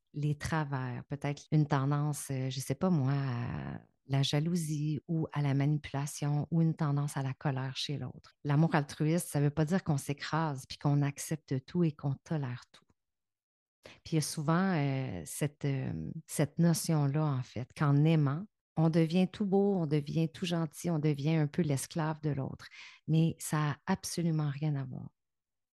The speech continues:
Ça veut tout simplement dire que malgré peut-être les attitudes, les actions chez l'autre,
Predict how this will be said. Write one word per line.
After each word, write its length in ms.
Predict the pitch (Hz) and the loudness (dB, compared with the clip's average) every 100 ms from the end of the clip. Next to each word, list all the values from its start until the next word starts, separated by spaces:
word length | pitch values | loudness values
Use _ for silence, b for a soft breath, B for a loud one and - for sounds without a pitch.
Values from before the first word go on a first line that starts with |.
| _ | _
Ça 140 | - | -2
veut 140 | 175 214 | 2 4
tout 140 | 302 | 2
simplement 560 | - 226 220 151 139 135 | 2 2 4 4 4 4
dire 280 | 143 160 151 | 4 2 2
que 200 | 143 - - | 0 0 2
malgré 840 | 170 185 175 151 147 175 185 175 b b _ | 2 2 0 -4 -2 2 2 0 b b _
peut-être 400 | - 151 147 147 | -6 -2 -2 -4
les 440 | 139 143 143 139 143 | -4 -2 0 0 0
attitudes, 640 | 180 - - - 135 135 | -2 -4 -12 -6 -4 -4
les 320 | - 139 135 147 | 0 0 2 0
actions 500 | 165 - - 160 165 | -2 -6 -2 0 0
chez 220 | - 139 | -2 -4
l'autre, 520 | - - - - - | -6 -10 -16 -20 -20